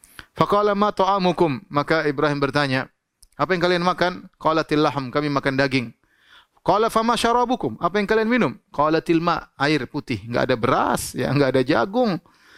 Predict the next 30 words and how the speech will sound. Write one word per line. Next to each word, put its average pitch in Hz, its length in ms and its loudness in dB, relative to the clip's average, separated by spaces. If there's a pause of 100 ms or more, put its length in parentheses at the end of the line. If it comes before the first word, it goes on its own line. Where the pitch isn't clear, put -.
(1120)
Enggak 143 320 2
ada 135 120 2 (360)
korma, 254 480 0
cuma 170 240 0
ada 151 240 0 (1040)
daging 131 320 2
sama 160 320 2
air. - 240 -2
Qala, 165 240 2
"Allahumma 156 400 2
barik 156 160 0
lahum 147 240 0
fil 151 160 0
lahmi 139 240 -2
wal 131 160 2
ma." 139 160 2 (880)
Nabi 127 320 0
Ibrahim 131 160 0
berdoa, 127 240 2
"Ya 139 80 0
Allah, 139 400 0
berkahilah 123 480 0
mereka 123 480 -2
pada 120 240 -2
daging 117 320 -2
dan 110 80 0
air." 110 320 -6 (240)
Nabi 143 160 0
sallallahu 139 160 2
alaihi 123 80 -2